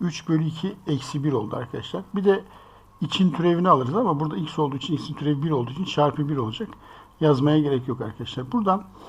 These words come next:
üç bölü iki çarpı x üzeri bir bölü iki olacak arkadaşlar. O da ne eşittir? Üç bölü iki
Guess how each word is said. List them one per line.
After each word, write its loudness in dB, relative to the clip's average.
üç -4
bölü 2
iki -8
çarpı -2
x -6
üzeri -2
bir 2
bölü 2
iki 0
olacak -2
arkadaşlar. -6
O -2
da 0
ne 2
eşittir? -4
Üç -2
bölü 2
iki -4